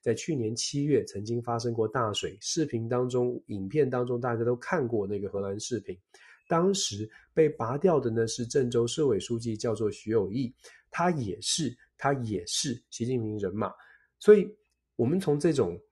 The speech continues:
美角当中呢，去看的是什么？去看的是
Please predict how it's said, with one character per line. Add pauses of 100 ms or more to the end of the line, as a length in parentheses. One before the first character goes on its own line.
美
角
当
中
呢，
去
看
的
是
什
么？
去
看
的
是